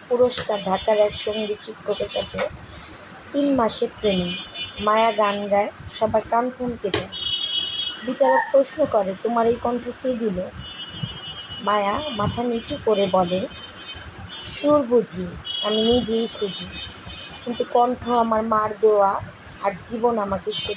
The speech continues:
দিয়েছে।" ঢাকা যাওয়ার টাকার অভাবে সুযোগ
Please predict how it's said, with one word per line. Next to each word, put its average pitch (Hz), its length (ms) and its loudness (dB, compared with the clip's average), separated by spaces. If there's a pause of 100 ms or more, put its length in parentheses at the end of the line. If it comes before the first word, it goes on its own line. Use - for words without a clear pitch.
দিয়েছে।" - 360 -2 (2000)
ঢাকা 214 320 4
যাওয়ার 233 440 6
টাকার 233 340 4
অভাবে 196 400 4
সুযোগ 240 400 2